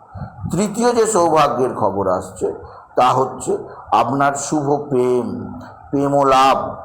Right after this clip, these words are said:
যে সমস্ত মীন রাশি হতাশ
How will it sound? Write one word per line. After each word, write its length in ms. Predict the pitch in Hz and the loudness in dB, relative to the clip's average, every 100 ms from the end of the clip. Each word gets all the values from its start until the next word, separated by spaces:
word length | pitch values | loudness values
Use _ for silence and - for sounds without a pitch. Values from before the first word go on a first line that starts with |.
| - - - 135 | -18 -20 -14 -4
যে 100 | 143 | 0
সমস্ত 500 | 147 139 143 139 - 143 | 2 2 0 -2 -2 -2
মীন 280 | 127 127 131 131 | 0 -4 -2 2
রাশি 400 | 131 127 113 147 - - - - | 2 0 -6 -10 -12 -18 -18 -2
হতাশ 440 | 127 143 156 165 | 0 2 2 2